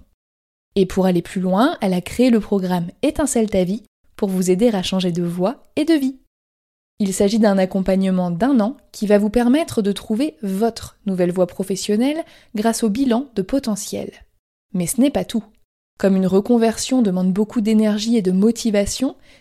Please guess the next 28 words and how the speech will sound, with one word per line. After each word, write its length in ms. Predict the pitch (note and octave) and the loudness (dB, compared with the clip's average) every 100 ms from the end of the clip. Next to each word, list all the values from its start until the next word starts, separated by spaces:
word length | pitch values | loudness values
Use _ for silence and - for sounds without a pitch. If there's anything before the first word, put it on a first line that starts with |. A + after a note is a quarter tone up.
| - | -4
Peggy 260 | A#3 G#3+ D4 | -2 0 0
vous 200 | A3+ G3 | 2 2
aidera 320 | F#3+ F#3+ F3 | 2 -2 -2
aussi 380 | D4+ D#4+ - A#3 - | -2 -2 -6 -8 -6
à 100 | G3+ | -2
retrouver 380 | G3+ - A#3 | -2 0 0
votre 340 | B3 G3 - F#3+ | 2 0 -2 -4
vitalité 640 | G3+ A#3+ C4 B3 A#3+ G3+ | -4 0 0 2 0 -2
corporelle 680 | - C4+ - C4+ A#3+ G#3+ G3 | -2 -2 0 0 2 0 0
et 220 | F#3+ F#3 C#4+ | -4 -2 -2
émotionnelle 720 | D#4+ D4+ - G#3 F#3 G#3+ C4 - - - | -2 -4 0 0 0 -4 -6 -14 -20 -8
pour 160 | G#3 | 2
oser 240 | G3+ F#3+ G3+ | 4 4 2
faire 240 | B3+ B3 | 0 0
le 80 | F#3 | 0
grand 300 | F3 F#3+ G3+ | 0 -2 -2
saut 280 | - G#3 - _ _ | -4 -6 -6 _ _
grâce 300 | - F3+ - | -6 -4 -2
à 40 | F#3 | -4
l'hypnose, 540 | A#3+ - G3 G3 - - - | -4 -4 -2 -2 -4 -12 -6
la 100 | F#3 | 0
neuronutrition, 920 | F#3+ A#3 C#4+ D#4+ D4 - B3 - G3+ A#3 _ _ | 4 4 4 0 -4 -4 -6 -4 -6 -8 _ _
la 120 | F#3+ | 0
micronutrition 1040 | F#3+ A#3 E4 - D4 F4 E4+ C#4+ - C#4+ D4 _ - | 4 4 2 -2 -4 -4 -6 -6 -6 -6 -8 _ -6
et 80 | G3+ | -4
la 120 | F#3 | -4
cohérence 600 | - D4 C#4 F#3+ G3+ A#3+ | -6 0 0 0 -2 -6
cardiaque. 760 | - F#3+ F3 G3+ F#3+ - - | -4 -6 -6 -12 -18 -20 -20